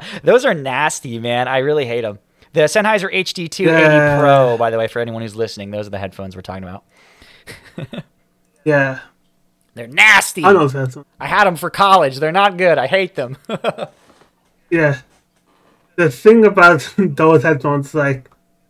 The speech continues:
Speaker 2: you could buy those, but you could get the Sony M D R, which are so much better.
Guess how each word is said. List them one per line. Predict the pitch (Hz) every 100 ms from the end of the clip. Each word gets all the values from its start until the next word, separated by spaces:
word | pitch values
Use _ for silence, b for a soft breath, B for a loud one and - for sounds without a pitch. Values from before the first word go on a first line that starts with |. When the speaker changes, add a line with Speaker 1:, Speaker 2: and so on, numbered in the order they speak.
| _ _ _ _ _ _
Speaker 2:
you | 170
could | 233 160
buy | 202 208
those, | 175 175 151 -
but | 156
you | 143
could | 147 165
get | 170
the | 156
Sony | 131 - 156 160 165
M | 160 151
D | 147 143
R, | 143 147 - _ _ _ _ _ -
which | 135
are | 139
so | - 170 151
much | 156 131
better. | 156 139 143